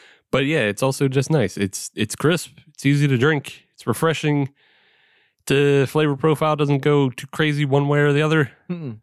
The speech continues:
Speaker 2: Not
Speaker 1: And
Speaker 2: every,
Speaker 1: it,
Speaker 2: not
Speaker 1: and
Speaker 2: everything has to be a circus animal.
Speaker 1: Yeah. And it, just the simple fact that it doesn't really mimic anything else, 'cause it doesn't, so, like, drinkability wise,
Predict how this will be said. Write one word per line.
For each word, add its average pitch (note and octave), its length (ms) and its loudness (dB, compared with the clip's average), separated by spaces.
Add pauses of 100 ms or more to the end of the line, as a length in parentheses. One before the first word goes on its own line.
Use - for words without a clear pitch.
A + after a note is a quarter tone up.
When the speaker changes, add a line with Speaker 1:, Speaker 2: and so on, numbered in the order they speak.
Speaker 2:
Not C4 160 0
Speaker 1:
And C#4 80 0
Speaker 2:
every, C#4 160 -6
Speaker 1:
it, - 100 -20
Speaker 2:
not A3 120 0
Speaker 1:
and C#4+ 60 2
Speaker 2:
everything C4 260 2
has B3 160 0
to A3+ 60 -12
be A#3+ 100 0
a A#3 60 4
circus A3+ 320 0
animal. G#2 400 -6
Speaker 1:
Yeah. D3+ 260 2 (380)
And A#2 160 0
it, A#2+ 320 -2 (520)
just C#3 260 -2
the C3 80 -4
simple C#3+ 320 0
fact C#3+ 320 -4
that C3+ 100 -2
it A#2+ 220 -8
doesn't C3 320 0
really B2 540 2 (180)
mimic C3+ 560 4
anything B2 440 -2
else, C3 460 0 (300)
'cause A#2 200 -2
it A#2+ 120 -2
doesn't, D#3+ 280 -2 (260)
so, C#3+ 240 2
like, C3 340 -2 (640)
drinkability F3+ 520 0
wise, F#3 460 -2